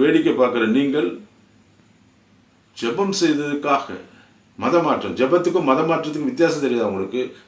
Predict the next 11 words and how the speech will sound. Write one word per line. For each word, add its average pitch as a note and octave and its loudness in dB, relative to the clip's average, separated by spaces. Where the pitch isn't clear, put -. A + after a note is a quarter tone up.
மதமாற்றம்னா D#3+ 2
என்னன்னு D3+ 0
தெரிஞ்சுக்கோங்கடா, C#3 0
முட்டா E3 0
பசங்களை A#2+ -2
ஃபஸ்ட்டு G#2 -6
போய் F#2+ -4
கட்டாயப்படுத்தி B2+ 0
வேதனைப்படுத்தி C3 2
இப்போ, G#2+ 0
ஆ, E2 -6